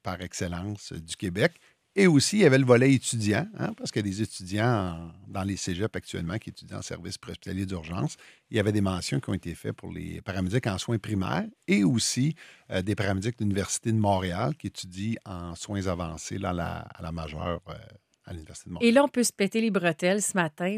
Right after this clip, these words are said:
Speaker 2: parce que celui qui est ressorti du lot, c'est un paramédic de la région qui travaille chez vous.
Speaker 1: Exactement. Le, le, le, les, les grands honneurs ont été remis là, à Mario Roberge,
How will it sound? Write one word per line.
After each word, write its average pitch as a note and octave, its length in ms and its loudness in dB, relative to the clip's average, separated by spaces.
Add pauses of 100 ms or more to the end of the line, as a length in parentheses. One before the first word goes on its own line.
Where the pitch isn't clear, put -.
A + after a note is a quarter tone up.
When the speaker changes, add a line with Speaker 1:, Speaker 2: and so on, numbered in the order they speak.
(120)
Speaker 2:
parce - 320 4
que A#3 440 6 (260)
celui C#4+ 380 4
qui B3 200 2
est G3+ 100 0
ressorti B3+ 680 2
du G3+ 220 2
lot, G#3 340 4 (360)
c'est C4+ 460 2
un E3 120 2
paramédic E3 760 0
de G#3+ 120 8
la A3 220 10
région F3 420 2
qui C#4 340 0
travaille A3+ 400 2
chez A#3+ 220 0
vous. A3+ 280 -4 (280)
Speaker 1:
Exactement. C#3+ 720 8
Le, A#2+ 240 8
le, G2 160 4
le, F#2 160 0
les, F#2 180 -4
les F#2+ 160 -2
grands A#2 240 6
honneurs A2 380 6
ont G#2+ 40 2
été G#2 220 0
remis F#2+ 340 0
là, F2 420 -2
à D#2+ 40 -10
Mario F#2 380 0
Roberge, F#2 580 -2